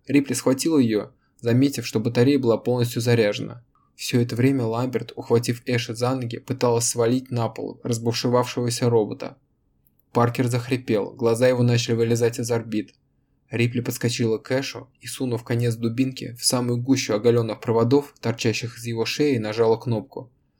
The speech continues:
Мёртвая хватка Эша, казалось, немного ослабла. После второго разряда из шеи посыпались голубые искры. Рипли в третий раз нажала кнопку.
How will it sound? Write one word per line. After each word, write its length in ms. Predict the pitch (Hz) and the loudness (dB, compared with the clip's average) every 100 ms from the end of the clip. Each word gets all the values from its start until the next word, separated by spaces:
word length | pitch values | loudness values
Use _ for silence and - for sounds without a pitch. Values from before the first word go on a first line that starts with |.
| _ _ _ _ - | _ _ _ _ -6
Мёртвая 400 | 113 131 - 117 | -4 -2 -2 -4
хватка 380 | - 113 - 101 | -2 -2 -2 -6
Эша, 540 | - 147 - 147 143 | -4 -6 -6 -10 -14
казалось, 480 | - 113 117 127 127 | -8 -2 0 0 0
немного 340 | 117 113 113 120 | -2 -2 2 0
ослабла. 580 | - 113 104 95 - _ _ _ _ - | 0 -2 -2 -4 -10 _ _ _ _ -4
После 220 | 123 127 | -2 -2
второго 360 | - 127 156 | 2 4 6
разряда 600 | 151 139 139 135 127 123 - | 4 2 4 4 2 -4 -8
из 140 | 123 | -6
шеи 240 | - 139 139 | -2 4 4
посыпались 520 | 135 117 135 131 117 | 4 0 -2 -2 -2
голубые 460 | 117 117 117 117 117 | 0 -2 0 0 0
искры. 560 | 117 113 - - - _ _ _ _ _ _ _ _ | -2 -6 -6 -8 -10 _ _ _ _ _ _ _ _
Рипли 320 | 120 135 139 | 2 2 2
в 80 | 131 | -4
третий 340 | 139 131 117 110 | 2 2 4 0
раз 240 | 120 - | 0 -2
нажала 340 | 117 110 110 | -2 2 0
кнопку. 640 | 113 120 104 - - - | 0 -4 -4 -6 -14 -14